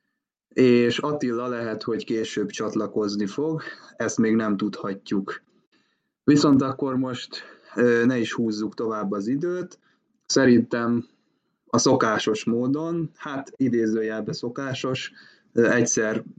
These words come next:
csináltunk eddig ilyet, de szerintem kövessük az ott alkalmazott sémát. Egy rövid első benyomást fogalmazzunk meg.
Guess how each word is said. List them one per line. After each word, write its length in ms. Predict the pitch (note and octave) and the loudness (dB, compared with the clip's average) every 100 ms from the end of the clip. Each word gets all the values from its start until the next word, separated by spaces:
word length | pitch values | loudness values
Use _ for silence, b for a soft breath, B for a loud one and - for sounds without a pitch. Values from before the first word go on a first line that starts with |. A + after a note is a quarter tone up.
| - | -8
csináltunk 600 | - G#2+ G#2 G2 G#2+ G2+ | -2 0 0 -2 -2 -2
eddig 300 | A2 G2+ G2+ | -2 -2 -2
ilyet, 400 | C#3 E3 D3+ - _ _ | -4 -4 -8 -12 _ _
de 140 | - A#2 | -2 0
szerintem 420 | A#2 A2 G2 A2 | 2 0 2 0
kövessük 560 | G2+ G#2+ G2+ - A2+ A2 | 0 -2 -4 -4 -6 -4
az 160 | G#2 | -4
ott 380 | G#2+ G2+ - - _ _ _ _ | -4 -4 -12 -20 _ _ _ _
alkalmazott 720 | - G#2+ G2+ G#2+ G2+ G#2 G#2 | 2 2 4 6 6 4 0
sémát. 680 | G2+ C3+ C#3 C#3+ A#2 A2+ - b b b b b b _ _ _ - | -2 -4 -2 -2 -4 -10 -14 b b b b b b _ _ _ -2
Egy 160 | B2 B2 | 4 6
rövid 440 | C#3+ A#2+ A#2 A2+ - - _ _ _ | 6 4 2 -2 -8 -18 _ _ _
első 520 | C3 B2 A#2+ - A2 | -2 2 2 4 4
benyomást 920 | G#2+ A2 G#2+ G#2 G#2 G#2 - - - _ _ _ _ _ | 2 -2 -2 -2 -4 -6 -12 -16 -20 _ _ _ _ _
fogalmazzunk 840 | A#2+ A2+ G#2+ G#2 G#2 G2+ G2+ G2 G#2+ | 6 8 6 4 0 -2 -2 -4 -4
meg. 360 | C3+ C#3+ A#2 | -6 -6 -8